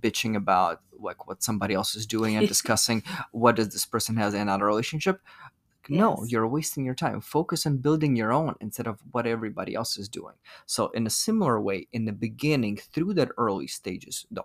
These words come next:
Speaker 1: only focus that you do need to have is first start figuring out whether it's the person I'm interested in or not. And if it's yes, start building your own relationship. Once you have a certain foundation, let's, of,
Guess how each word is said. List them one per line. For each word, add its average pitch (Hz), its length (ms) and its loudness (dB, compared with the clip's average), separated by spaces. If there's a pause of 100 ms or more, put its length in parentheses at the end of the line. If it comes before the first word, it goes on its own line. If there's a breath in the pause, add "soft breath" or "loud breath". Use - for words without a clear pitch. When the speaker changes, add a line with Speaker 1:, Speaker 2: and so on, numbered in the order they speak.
Speaker 1:
only 175 320 0
focus 117 420 -2
that 104 80 -8
you 104 160 -6
do 147 240 -6
need 160 240 -4
to 101 100 -6
have 92 220 -2 (200 loud breath)
is - 120 -4
first - 400 -2
start 104 300 -2
figuring 117 440 2
out 107 200 4
whether 104 200 -2
it's 104 120 -2
the - 100 -12
person 107 420 -2
I'm 104 200 -2
interested 104 420 -6
in 101 100 -2
or 92 140 -2
not. 131 420 6 (380 loud breath)
And 113 160 0
if 104 160 -4
it's 98 240 -2
yes, 131 440 0 (180 loud breath)
start 117 440 0
building 110 380 0
your 104 160 0
own 98 120 -2
relationship. 87 520 -10 (180 loud breath)
Once 190 480 2
you 190 100 0
have 160 200 6
a 113 60 -2
certain 123 400 -2
foundation, 123 760 -4
let's, - 240 -14 (140)
of, - 180 -6